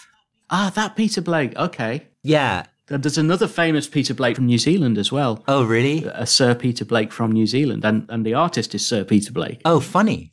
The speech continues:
Speaker 2: That's bonkers.
Speaker 1: Bizarre. I mean, I suppose it's quite a common name.
Speaker 2: So that's kind of a good story. I was in a, I was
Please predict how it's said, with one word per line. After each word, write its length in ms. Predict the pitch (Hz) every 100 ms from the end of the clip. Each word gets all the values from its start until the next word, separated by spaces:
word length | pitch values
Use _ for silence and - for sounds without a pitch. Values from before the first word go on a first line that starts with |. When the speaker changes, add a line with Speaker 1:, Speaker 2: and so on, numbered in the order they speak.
| _
Speaker 2:
That's 220 | 131 127
bonkers. 520 | - 143 147 95 - -
Speaker 1:
Bizarre. 400 | 117 131 156 117
I 40 |
mean, 120 | 127
I 80 | 135
suppose 280 | 131 220 202
it's 140 | -
quite 260 | - 147 165
a 40 | 110
common 320 | 107 101 147
name. 360 | 147 131 - - - - _ _
Speaker 2:
So 360 | - - 151 131 - _ _ _ - 123 -
that's 240 | 156 -
kind 240 | - 135 107
of 100 | 90
a 40 |
good 180 | 85 80
story. 400 | - 87 82 85 -
I 100 | 117
was 160 | 117
in 100 | 123
a, 220 | 110 107 -
I 100 | 113
was 280 | 107 104 -